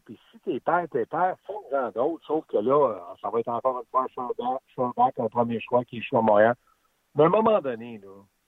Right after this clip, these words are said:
Marc Bergevin, Claude Julien, puis quand c'était Michel Therrien, à un moment donné, tu peux pas être gagnant partout, frapper pour mille. Donc, tu te trompes, mais là, on pourrait dire Dano, on s'est pas trompé, Byron, on s'est pas trompé,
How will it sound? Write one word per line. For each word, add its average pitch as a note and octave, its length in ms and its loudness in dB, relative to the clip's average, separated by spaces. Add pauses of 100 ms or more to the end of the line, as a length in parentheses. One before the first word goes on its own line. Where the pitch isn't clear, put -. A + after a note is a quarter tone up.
(880)
Marc C#3+ 240 0
Bergevin, G#2+ 800 -8
Claude C#3+ 140 -10 (180)
Julien, G#2+ 400 -4
puis - 180 -12
quand B2 180 2
c'était - 160 -2
Michel B2+ 340 2
Therrien, G2 300 2
à - 20 0
un A#2+ 40 -2
moment G#3 240 2
donné, C3+ 380 -2
tu - 80 -20
peux A#2+ 60 -14
pas - 160 -6
être - 100 -16
gagnant A#2+ 320 -2
partout, - 320 -8
frapper G#2+ 300 -4
pour F#2+ 260 -6
mille. G#2 180 2 (480)
Donc, C#3 200 2 (100)
tu - 60 -20
te - 240 -10
trompes, F#3+ 320 -2 (160)
mais B2 80 -10
là, C#3+ 100 -4 (300)
on A2 160 -8
pourrait B2 240 0
dire C#3 160 0
Dano, B2 380 2
on A2+ 40 -10
s'est A#2 100 -10
pas B2 140 0
trompé, C#3 680 -4
Byron, A#2 380 0
on A2+ 100 -10
s'est - 100 -14
pas - 160 -6
trompé, - 500 -6